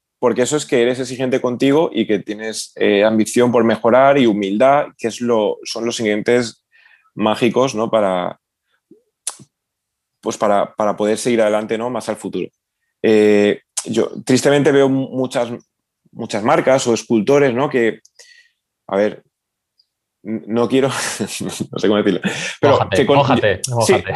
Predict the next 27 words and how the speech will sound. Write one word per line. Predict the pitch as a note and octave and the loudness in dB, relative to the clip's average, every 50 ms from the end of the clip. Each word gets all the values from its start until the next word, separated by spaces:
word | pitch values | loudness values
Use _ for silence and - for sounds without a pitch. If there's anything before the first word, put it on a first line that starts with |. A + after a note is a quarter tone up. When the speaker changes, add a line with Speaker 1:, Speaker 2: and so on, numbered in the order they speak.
| - | 0
Speaker 1:
no, | D3+ G3 F#3+ | 0 0 2
que, | - D3 D3 - _ _ _ | 2 0 -2 -2 _ _ _
que | - D3+ C3+ C3 - _ _ _ _ _ _ _ _ _ _ - | -4 -4 -4 -4 -4 _ _ _ _ _ _ _ _ _ _ -20
veo | - - - - C3+ D3 D#3+ E3+ F#3 G3 G#3 - - _ _ _ _ _ _ _ | -20 -20 -14 -6 0 2 4 4 4 2 0 -2 -8 _ _ _ _ _ _ _
o, | - A2 A2 G#2+ G#2 G#2 G2+ G2+ G2 - - _ _ _ _ _ _ _ _ _ _ _ | -8 -8 -6 -6 -4 -4 -4 -4 -6 -6 -10 _ _ _ _ _ _ _ _ _ _ _
o | - G#2+ | -6 -6
siento | - - - D#3 D#3 D#3+ D3 D3+ E3 F#3 A3 - _ _ _ _ _ _ _ _ _ _ - - _ _ _ _ _ | -2 0 2 2 2 2 2 2 0 0 0 -6 _ _ _ _ _ _ _ _ _ _ -20 -20 _ _ _ _ _
que | - B2+ G#2 | -2 -2 0
podrían | G#2 A2 A2 B2 D3 D#3 | 2 2 2 2 0 0
seguir | D3+ D#3 D3+ D3 | 0 0 0 0
mejorando | D3 C#3 - D3 C#3+ D#3+ D3 B2+ G2 - - | -2 -2 0 0 0 0 0 -2 -6 -6 -6
antes | - B2 A#2 C#3 B2+ | -6 -4 -2 -2 -2
de | C3+ | -2
salir | B2+ - B2+ B2 B2+ C3 B2+ B2+ - - _ _ _ _ _ _ _ _ | -2 -2 0 2 2 2 2 0 -2 -6 _ _ _ _ _ _ _ _
al | - B2+ B2+ | -2 0 0
mercado. | B2 B2 A#2+ A#2 - C#3 B2 G2+ - - _ _ _ _ _ _ _ _ _ _ _ _ _ _ _ - | 0 0 -2 0 0 0 0 0 -2 -6 _ _ _ _ _ _ _ _ _ _ _ _ _ _ _ -4
Y | - A#2+ A#2 A#2 - - _ _ - - | 0 2 2 2 0 -4 _ _ -14 -8
no | A2+ B2+ B2+ C3 | -6 -4 -4 -2
sé | C#3+ D#3+ | -2 -2
si | C#3 D#3+ | 0 0
es | D#3 C#3 C3+ | 0 0 0
una | C#3+ C3+ C3+ C3 | -2 -2 -2 -2
falta | - C#3+ C3+ C3 C3 C#3 | 0 0 -2 0 0 -2
de | C3 | -2
humildad | B2+ B2 B2 A#2+ B2+ - - | -2 -2 -2 -2 -2 -2 -2
o | - A2 | -4 -6
n-, | G#2+ F#2+ | -6 -8